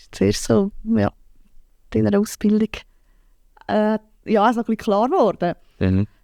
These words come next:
Speaker 1: Ähm, und ja, ich glaube, wenn ich nicht daran würde glauben, dass das, äh, auch Zukunft hat, dann wäre ich jetzt auch nicht mehr dabei.
Speaker 2: Mhm. Und was planst du jetzt? Wie soll es weitergehen?
Speaker 1: <laughs>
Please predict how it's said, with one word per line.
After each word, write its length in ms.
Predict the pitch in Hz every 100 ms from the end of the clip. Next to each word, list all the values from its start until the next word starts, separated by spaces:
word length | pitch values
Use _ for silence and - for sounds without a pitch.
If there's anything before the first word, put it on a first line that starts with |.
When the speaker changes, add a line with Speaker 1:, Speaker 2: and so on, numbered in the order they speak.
| _ 226
Speaker 1:
Ähm, 840 | 214 208 202 196 202 202 208 226
und 200 | - 185
ja, 160 | 185 202
ich 100 | 196
glaube, 180 | 202 214
wenn 80 | 214
ich 60 |
nicht 160 | 208 -
daran 180 | 190 190
würde 140 | 190
glauben, 500 | 214 233 269 254 226
dass 200 | 214 -
das, 300 | 247 233 -
äh, 220 | 208 208 185
auch 140 | 208
Zukunft 600 | - 220 220 - 214 -
hat, 180 | 196 190 -
dann 420 | 185 180 180 185 _ _ -
wäre 160 | 190
ich 60 | 180
jetzt 200 | 175 -
auch 60 | 175
nicht 100 | 170
mehr 80 |
dabei. 420 | 180 311 277 247 247 - 214
Speaker 2:
Mhm. 100 | 208 - _ _ - - - - - - - _ _ _
Und 100 | 92
was 140 | 95 -
planst 300 | 95 101 101
du 40 |
jetzt? 200 | 113 - _ _ -
Wie 80 | 95
soll 120 | 98
es 100 | 95
weitergehen? 420 | 110 - 107 110 113 _ _ -
Speaker 1:
<laughs> 480 | 254 - - 233